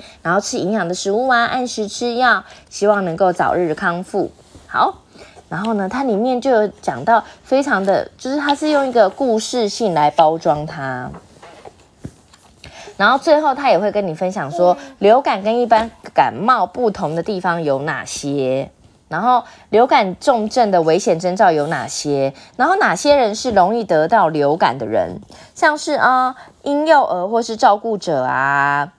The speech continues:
譬如说家长啊、保育员啊、幼教老师啊，或者是五十岁以上中龄、中高龄的成人，或者是有，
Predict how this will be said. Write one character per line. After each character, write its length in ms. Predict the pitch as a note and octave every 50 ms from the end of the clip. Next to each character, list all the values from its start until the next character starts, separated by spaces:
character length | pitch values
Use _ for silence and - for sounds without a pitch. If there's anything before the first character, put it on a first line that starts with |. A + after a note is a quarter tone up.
| _
譬 100 | - B3+
如 60 | A#3 A3
说 160 | A3 A3+ A3
家 200 | A3 C#4 C4+ D4
长 220 | C#4+ D4 A3 G3 F#3+
啊、 300 | G3+ G#3 G#3+ G#3+ G#3+ A3
保 200 | A3 G3 E3+ F#3+
育 220 | A#3+ B3+ B3 A#3
员 180 | G#3+ F#3+ F#3+ G3+
啊、 240 | G3+ G3+ G3+ G3+
幼 120 | G#3 A#3 A3+
教 160 | A3+ A#3+ G#3+
老 180 | G3 E3 C#3+ C#3+
师 220 | - - G#3+ A3+
啊， 260 | A3 G#3+ G#3+ G#3 G#3+ - - - - _
或 200 | - - G4 D4+
者 160 | A3+ G#3 F3+
是 200 | F#3+ - B3+ B3+
五 180 | A3+ F#3 D3+
十 160 | D#3 - E3 F3
岁 220 | - A#3+ A#3 G3
以 120 | E3+ B2+
上 300 | C3+ - A3 G3+ F#3 F3+
中 380 | F3+ - F#3 F3+ F#3 F#3+ F#3+ F3+
龄、 340 | E3 D#3 C#3 C3 C3 C3+ D3 - _ -
中 180 | A#3 A#3 B3
高 220 | A#3+ C4 B3 B3+ B3+
龄 180 | A3+ F#3 E3
的 80 | E3 D#3+
成 260 | D#3+ - F3+ D3+ D#3+
人， 360 | F3 F3 D#3+ D3+ D3+ D3+ D3+ - - - - - -
或 160 | - - C#4
者 140 | A#3 G#3 E3+
是 280 | - - B3+ B3 A#3
有， 280 | G#3 G3 F3+ D3 A2+